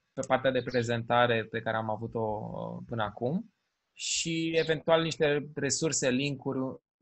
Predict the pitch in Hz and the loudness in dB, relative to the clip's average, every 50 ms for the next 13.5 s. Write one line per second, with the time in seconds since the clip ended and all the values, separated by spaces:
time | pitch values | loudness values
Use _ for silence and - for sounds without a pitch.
0 | - - - 151 147 160 160 151 131 127 131 120 113 110 117 117 - 107 104 110 | -20 -8 -2 0 2 4 4 4 4 4 2 2 2 0 -2 -2 -2 0 2 2
1 | 117 127 - 107 107 110 107 107 110 107 107 107 104 104 - 110 95 113 110 107 | 2 0 0 0 0 -2 -2 -4 -6 -6 -6 -6 -6 -8 -8 -6 -4 -4 -4 -4
2 | 104 101 - 98 101 - - 147 156 147 147 151 - _ _ _ _ _ _ - | -4 -6 -6 -8 -10 -6 -4 -4 -2 -2 -4 -4 -8 _ _ _ _ _ _ -6
3 | - 123 127 127 127 127 123 123 123 120 120 - - _ _ _ _ _ _ _ | -2 2 4 4 4 6 4 4 4 2 -2 -6 -14 _ _ _ _ _ _ _
4 | _ - - - 143 151 151 147 135 160 156 - - 151 131 - - 139 131 120 | _ 0 2 2 4 4 2 2 4 2 0 2 0 -4 -4 -2 -2 -2 0 2
5 | 131 143 147 143 143 139 120 120 131 135 127 123 - _ 131 127 123 123 123 123 | 4 4 4 4 4 0 -2 2 4 4 4 2 0 _ -2 0 0 0 0 0
6 | 120 120 117 123 165 - - - 131 127 123 123 120 120 120 120 123 120 120 120 | -2 -4 -6 -8 -10 -12 -8 -6 -4 0 0 2 2 2 4 6 6 6 6 4
7 | 120 113 101 110 107 110 147 143 127 120 120 127 123 117 - 127 120 117 - - | 2 0 0 0 4 6 6 6 6 4 2 2 0 2 2 2 0 0 -2 -6
8 | _ _ _ - 110 120 127 123 123 123 123 123 123 123 123 123 120 120 123 127 | _ _ _ 2 4 6 6 6 4 6 6 6 8 8 6 4 4 2 2 2
9 | 117 135 131 147 139 135 123 120 127 131 131 - 135 120 113 - - 143 139 131 | 2 2 2 2 2 2 4 4 4 4 4 4 4 4 4 2 0 0 0 2
10 | 123 - - - 135 131 131 123 - 135 131 135 135 131 127 127 127 120 - 139 | 2 0 2 2 2 2 2 0 0 0 0 0 2 4 6 6 6 6 8 6
11 | 123 123 123 117 113 - 117 120 120 120 117 123 - - 120 113 113 113 104 - | 6 6 4 2 0 0 2 4 4 4 4 2 0 0 -2 -2 -2 -4 -6 -8
12 | - 123 123 - 123 120 120 113 - 120 123 120 113 - 123 117 110 110 113 110 | -10 -6 -2 0 0 0 -2 -2 -2 2 2 2 2 4 2 2 4 6 4 4
13 | 110 - - 107 107 104 104 110 - | 4 2 -2 -4 -4 -4 -4 -6 -8